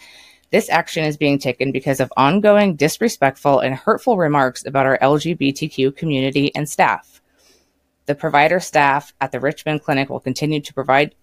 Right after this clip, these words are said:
for your urgent healthcare needs until the end of July, basically, July thirty-first, 'cause they have to, they only have to give a thirty-day notice."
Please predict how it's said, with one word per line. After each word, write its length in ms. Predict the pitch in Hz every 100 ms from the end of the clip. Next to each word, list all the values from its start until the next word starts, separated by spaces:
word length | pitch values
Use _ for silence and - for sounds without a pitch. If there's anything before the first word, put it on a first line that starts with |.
| _
for 260 | _ 131
your 180 | 131 123
urgent 420 | 139 165 175 165 143
healthcare 500 | 143 143 - 151 147
needs 460 | 139 135 139 143 -
until 600 | 139 135 135 123 123 123 _ _ _ _ _ -
the 100 | -
end 160 | 127
of 80 | 123
July, 320 | 120 104 69 -
basically, 520 | - - - - -
July 220 | - 123
thirty-first, 800 | 120 117 120 - - - - - _ _ -
'cause 100 | 151
they 80 | 151
have 180 | 156 -
to, 100 | 160
they 140 | 160
only 160 | 170 175
have 140 | 156
to 60 | 147
give 120 | 143
a 80 | 139
thirty-day 500 | 131 127 131 123 123
notice." 560 | 107 - - - -